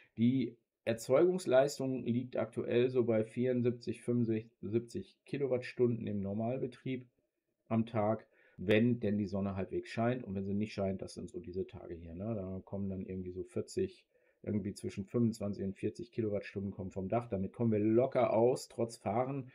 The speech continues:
Wir müssen ja nicht jedes, jeden Tag die Autos laden. Also das passt soweit. Ansonsten ist hier im Bereich, ich schaue mir mal gerade gestern an, weil da war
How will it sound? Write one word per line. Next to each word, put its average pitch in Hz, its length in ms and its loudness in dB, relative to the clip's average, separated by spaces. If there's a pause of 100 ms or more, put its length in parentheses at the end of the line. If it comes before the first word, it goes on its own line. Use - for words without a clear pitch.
(160)
Wir 110 80 -4
müssen 120 220 4
ja 113 60 4
nicht 113 140 2
jedes, 120 320 4
jeden 117 360 2
Tag 120 160 -6
die - 120 -4
Autos 101 360 -2
laden. 98 360 -2 (360)
Also 104 200 0
das 101 200 0
passt - 280 -2
soweit. 85 460 -4 (420)
Ansonsten 151 800 0
ist 120 160 -6
hier 131 400 2 (600)
im 117 380 4
Bereich, 110 640 0
ich 117 100 -10
schaue 104 140 -8
mir 110 120 -2
mal 107 180 -4
gerade 104 360 -6 (120)
gestern 120 480 -2
an, 110 260 -2
weil 98 220 -2
da 98 340 -6
war 98 380 -6